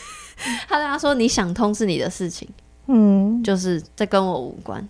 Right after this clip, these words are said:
Speaker 1: 就我觉得我心，我的心态也是这样。
Speaker 2: 呃，我有，我那段我有点不懂他女儿在气什么欸。
Speaker 1: 你不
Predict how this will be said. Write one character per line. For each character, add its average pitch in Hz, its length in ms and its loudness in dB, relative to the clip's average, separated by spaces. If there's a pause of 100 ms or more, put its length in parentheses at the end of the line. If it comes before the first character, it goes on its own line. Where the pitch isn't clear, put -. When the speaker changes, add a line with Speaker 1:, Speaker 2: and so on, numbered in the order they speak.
(240)
Speaker 1:
就 392 160 4
我 262 80 6
觉 202 140 0
得 - 20 4
我 185 80 2
心， - 220 -8
我 185 120 0
的 185 120 -2
心 220 280 -2
态 240 240 -2
也 160 160 -4
是 175 140 -12
这 175 140 -10
样。 - 160 -8
Speaker 2:
呃， 359 80 6
我 415 180 8
有， 392 180 8 (120)
我 269 160 2
那 381 160 4
段 381 260 6
我 302 100 6
有 320 40 6
点 233 180 4
不 269 100 4
懂 208 240 4
他 240 140 0
女 240 220 4
儿 185 100 4
在 208 160 4
气 226 320 0
什 - 160 -6
么 185 240 -10
欸。 202 140 -14
Speaker 1:
你 339 80 -10
不 466 60 -8